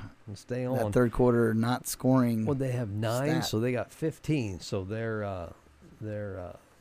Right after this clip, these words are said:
Speaker 1: third quarter advantage now is ninety-seven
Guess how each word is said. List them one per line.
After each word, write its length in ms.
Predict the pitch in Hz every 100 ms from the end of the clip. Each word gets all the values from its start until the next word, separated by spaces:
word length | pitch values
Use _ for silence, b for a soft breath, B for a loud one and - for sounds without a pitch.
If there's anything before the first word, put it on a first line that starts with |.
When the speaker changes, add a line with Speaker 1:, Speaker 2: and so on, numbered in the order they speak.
| _ -
Speaker 1:
third 220 | 139 120
quarter 260 | 143 120
advantage 540 | 113 95 120 117 104 95
now 500 | 127 131 104 135 139
is 800 | - 110 110 104 104 101 95 104
ninety-seven 1160 | 104 135 175 185 147 - - 156 151 180 175